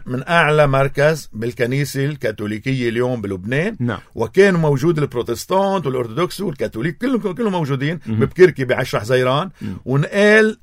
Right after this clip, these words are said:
Speaker 1: البطرك غبطته، حكي كلمته، هذا البيان طلع والنداء طلع من بكركي باسم الغبطه، باسم كل المطارين، كل الرؤساء العامين، كل
Speaker 2: مم.
Speaker 1: المؤسسات.
Speaker 2: نعم.
Speaker 1: وقلنا هالشي هيدا إنه بنحمل دولة ملزومة بالتعليم، طيب، حسب الدستور، حرية التعليم،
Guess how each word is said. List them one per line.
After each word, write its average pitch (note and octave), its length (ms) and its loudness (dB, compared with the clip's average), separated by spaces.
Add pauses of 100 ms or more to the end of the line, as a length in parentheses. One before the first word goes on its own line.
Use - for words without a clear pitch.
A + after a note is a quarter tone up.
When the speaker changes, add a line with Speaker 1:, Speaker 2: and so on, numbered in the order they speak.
Speaker 1:
البطرك C3 760 2
غبطته، E3 440 0
حكي E3+ 300 0
كلمته، E3 640 2
هذا C#3+ 120 4
البيان C#3+ 380 2
طلع D3 240 2
والنداء B2+ 420 0
طلع E3 240 -2
من F3 120 -4
بكركي F#3 360 2
باسم C#3+ 240 -8
الغبطه، E3+ 540 -4 (180)
باسم C#3+ 180 -2
كل G3+ 180 4
المطارين، F3+ 480 4
كل D3+ 160 -2
الرؤساء D#3 340 0
العامين، E3+ 360 -4
كل A3 180 -4
Speaker 2:
مم. B3 60 2
Speaker 1:
المؤسسات. D3 600 0
Speaker 2:
نعم. A#2 160 -4 (260)
Speaker 1:
وقلنا A3 600 4
هالشي C#3+ 340 2
هيدا D3+ 340 4
إنه C#3+ 220 0
بنحمل C3+ 760 -2
دولة E3 400 6 (260)
ملزومة D3+ 540 6
بالتعليم، C#3 680 2 (600)
طيب، G2+ 160 -4
حسب A2+ 240 -4
الدستور، B2+ 560 -4 (260)
حرية C#3+ 340 2
التعليم، C3+ 600 2